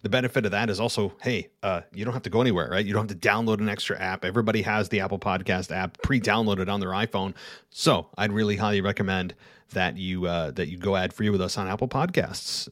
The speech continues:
the number one podcast platform in the world. All right, well, let's get to the Week in Review. Let's talk, let's talk Brock Lesnar. I'm not gonna wait. So, Michael Ritter did a great job covering SmackDown, as he always does,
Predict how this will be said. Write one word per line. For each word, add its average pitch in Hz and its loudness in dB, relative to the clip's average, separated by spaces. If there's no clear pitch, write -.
the 101 0
number 117 2
one 107 2
podcast 104 -4
platform 95 -4
in 107 2
the 107 6
world. 95 4
All 101 2
right, 85 0
well, 110 4
let's 131 2
get 143 2
to 120 8
the 104 6
Week 101 2
in 92 -2
Review. 82 -2
Let's 135 2
talk, 123 4
let's 170 6
talk 127 6
Brock 104 2
Lesnar. 80 -4
I'm 110 -4
not 123 4
gonna 95 4
wait. 78 0
So, 143 6
Michael 147 6
Ritter 107 4
did 95 0
a 92 0
great 95 -2
job 85 0
covering 92 2
SmackDown, 85 -2
as 139 4
he 113 4
always 82 2
does, - -8